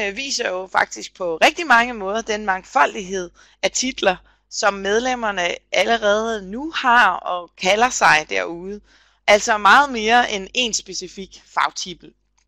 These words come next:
fagtitel. Jeg har, øh, nu været inde lidt på de her udfordringer omkring medlemstal. Jeg har været inde på det bredere arbejdsmarked. Så er der også det her med fagligheden under forandringen.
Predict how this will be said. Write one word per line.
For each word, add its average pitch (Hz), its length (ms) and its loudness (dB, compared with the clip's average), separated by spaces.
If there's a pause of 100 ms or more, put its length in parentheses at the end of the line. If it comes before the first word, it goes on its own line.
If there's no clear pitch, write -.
(140)
fagtitel. 156 540 -2 (4000)
Jeg 208 160 4
har, 196 280 10
øh, 170 400 2
nu 247 100 -6
været 220 220 6
inde 233 200 0
lidt 220 220 -2
på 156 400 -8 (140)
de 180 80 -14
her 185 120 -2
udfordringer 175 560 -4
omkring 147 300 -4
medlemstal. 196 640 0
Jeg 170 160 4
har 175 100 0
været 156 240 0
inde 190 580 -10
på 151 320 -12
det 131 120 -12
bredere 165 480 8
arbejdsmarked. 170 880 2 (720)
Så - 140 2
er 247 80 10
der 240 120 6
også 220 240 4
det 240 100 0
her 269 140 4
med 208 140 -6
fagligheden 208 600 2
under 180 200 -4
forandringen. 180 760 2